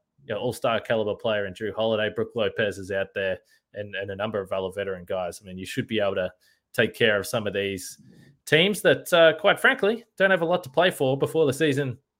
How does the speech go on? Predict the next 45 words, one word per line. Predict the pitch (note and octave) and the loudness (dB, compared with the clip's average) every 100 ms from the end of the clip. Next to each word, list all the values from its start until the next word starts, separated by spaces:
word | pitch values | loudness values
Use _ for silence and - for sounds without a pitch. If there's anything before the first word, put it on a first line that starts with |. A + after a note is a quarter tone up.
| C#3+ | 0
even | C3+ B2+ A2+ | 2 2 -6
starts, | - C3 A#2+ A#2 - - _ _ - | 2 4 4 2 -4 -16 _ _ -8
uh, | G#2+ F#2+ A#2+ | -6 -6 -4
this | A#2+ - | -6 -4
year. | B2 G#2+ | -2 -2
So | - A#2+ | 2 4
that's | C3+ D#3+ | 4 2
gonna | G3+ | 0
be | E3 | -2
Thursday | D#3 D#3 D3+ D3+ D3 | 0 4 4 4 2
night | C#3 C3+ A#2+ - | 2 0 -2 -4
for | A2+ | -4
the | G2+ F2+ _ - | -4 -6 _ 2
Bucks. | D3+ C#3 - C#3 | 4 4 0 -2
We're | |
gonna | C3+ C3 | 0 0
have | - | 2
podcasts | C#3+ C3+ B2+ A#2+ - | 0 0 0 0 -2
the | |
next | A#2+ A2+ - | -4 -4 -6
two | - D3+ | -4 0
nights. | D3 C#3+ C#3 | 2 0 -2
We'll | C3 | -2
probably | D3 D#3 C3+ A2+ | -2 -2 -4 -2
get, | A#2+ A2 - - - - | 0 0 -4 -20 -18 -6
uh, | A2+ | -6
deeper | - C3+ C3+ C3+ | 0 0 2 0
into | A2+ G#2+ | -2 -6
the | G#2+ | -12
Sixers. | - E3 - C3 | -4 -4 -4 -6
I'm | A#2+ | -4
sure | - D#3 A2 | 4 6 6
I'll | |
be | G#2 | 2
able | G2+ | -2
to | F#2+ | -2
drag, | A#2+ A2 G#2 - C3+ | -2 -4 -4 -18 -4
drag | C3 A#2+ A#2+ - _ _ | 2 2 2 -2 _ _
Frank | - E3 E3 - _ - | 0 2 2 -8 _ -4
on | C#3 | -4
here | C3 D#3 D#3 A2+ _ _ _ - | 0 0 0 -2 _ _ _ -12
to | A#2+ | -2
give | C3 A2+ | -2 2
his | A#3 | 2
thoughts | - E3 A2+ - - - | 4 4 4 2 -12 -18